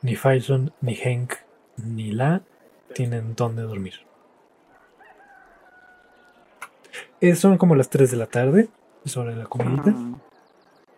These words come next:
Speaker 1: Pero sí, vaciaron sus, sus, sus pertenencias de la,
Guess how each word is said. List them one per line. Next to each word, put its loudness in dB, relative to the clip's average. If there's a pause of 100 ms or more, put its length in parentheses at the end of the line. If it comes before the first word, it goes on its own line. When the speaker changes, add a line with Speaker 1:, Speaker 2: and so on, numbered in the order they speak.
(2000)
Speaker 1:
Pero 2
sí, -2
vaciaron 0
sus, -10
sus, -10
sus -6
pertenencias -6
de -10
la, -8